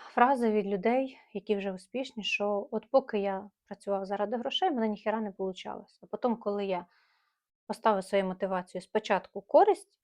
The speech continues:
а потім вже винагорода, то почало все поя-,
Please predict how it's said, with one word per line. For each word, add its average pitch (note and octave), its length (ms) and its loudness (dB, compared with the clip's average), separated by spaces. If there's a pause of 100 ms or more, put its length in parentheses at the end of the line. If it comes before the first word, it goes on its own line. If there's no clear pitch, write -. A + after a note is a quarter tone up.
а G3+ 100 4
потім A3 380 2
вже F#3+ 140 0
винагорода, F#3 720 -2 (360)
то G3 60 -8
почало C#4+ 320 2
все B3+ 180 0
поя-, A3 280 2